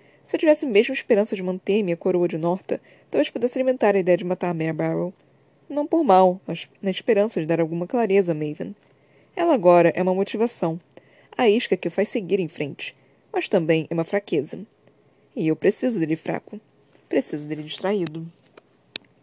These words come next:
Como minha mãe disse, Maven Calória terá que enfrentar a enchente. Todos terão. O contingente militar saiu há dez minutos, seus veículos rangendo montanha acima.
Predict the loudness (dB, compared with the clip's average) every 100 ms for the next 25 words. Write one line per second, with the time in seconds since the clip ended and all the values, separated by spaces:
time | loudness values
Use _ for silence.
0 | -20 _ _ _ _ -2 2 0 0 -2
1 | -2 -2 -4 -10 -4 -4 -4 -4 -2 0
2 | 0 -2 -4 -6 -8 -8 -8 -6 -4 -2
3 | -4 -6 -8 -8 -10 -14 -14 _ _ _
4 | _ _ _ -4 -4 -4 0 2 0 -4
5 | _ _ _ _ _ -20 _ -20 _ _
6 | _ _ 0 0 0 -2 -2 0 -2 0
7 | 0 0 0 -2 0 0 0 -2 -4 -4
8 | -6 -10 -10 -12 _ _ -6 -4 0 -2
9 | -2 -4 -4 -4 0 -2 -2 -6 -4 -6
10 | -6 -8 -8 -10